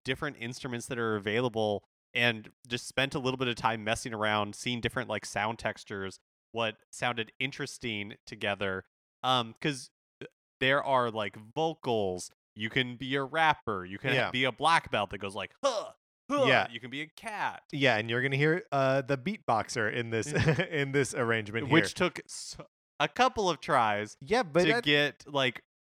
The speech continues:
Speaker 1: uh, sounding like it does, because, the, again, the Wiimote wanted to register it when we didn't want it to register.
Speaker 2: Yeah,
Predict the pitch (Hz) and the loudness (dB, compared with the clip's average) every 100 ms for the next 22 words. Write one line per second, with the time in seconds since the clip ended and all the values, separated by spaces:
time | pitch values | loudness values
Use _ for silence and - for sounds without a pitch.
0 | - 123 147 135 123 117 - 143 147 139 | -20 -4 2 4 4 2 2 2 2 0
1 | 135 127 113 107 143 131 117 104 101 - | -2 0 -2 -2 2 4 4 2 -4 -6
2 | 127 113 117 _ _ 123 127 127 151 120 | -6 -6 -8 _ _ -4 -2 2 2 2
3 | 120 117 135 123 120 110 117 117 131 113 | 0 0 0 2 2 2 0 0 -4 0
4 | 110 110 - 113 107 107 _ 120 113 120 | 0 -2 -4 -2 -2 -4 _ -6 -4 -2
5 | 120 107 104 101 101 101 98 90 - 123 | -2 0 -2 -2 -4 -2 -2 -4 -12 0
6 | 117 101 | 2 2